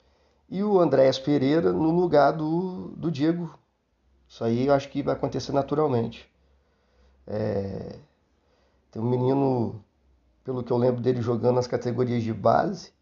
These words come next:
tem um bom passe, bom chute, boa visão de jogo e boa técnica. E ele falou com o Renato que ele gosta de jogar de segundo volante,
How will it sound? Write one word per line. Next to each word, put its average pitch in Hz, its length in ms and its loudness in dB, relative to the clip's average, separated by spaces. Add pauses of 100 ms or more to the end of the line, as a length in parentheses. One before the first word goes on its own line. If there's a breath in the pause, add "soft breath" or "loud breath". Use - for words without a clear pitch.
(140)
tem 117 120 -12
um 113 80 -4
bom 123 220 2
passe, 127 480 2
bom 123 220 0
chute, 139 460 -4
boa 123 200 0
visão 123 260 -2
de 117 140 -2
jogo 131 320 -4
e 127 40 -10
boa 135 180 0
técnica. 113 460 -6 (800)
E 117 220 -2
ele 127 680 -4 (200)
falou 117 360 0
com - 80 -4
o 127 40 0
Renato 123 300 2
que 135 80 -6
ele 131 80 -2
gosta 123 260 -2
de 117 60 -6
jogar 123 240 2
de - 100 -2
segundo 123 300 -4
volante, 131 680 0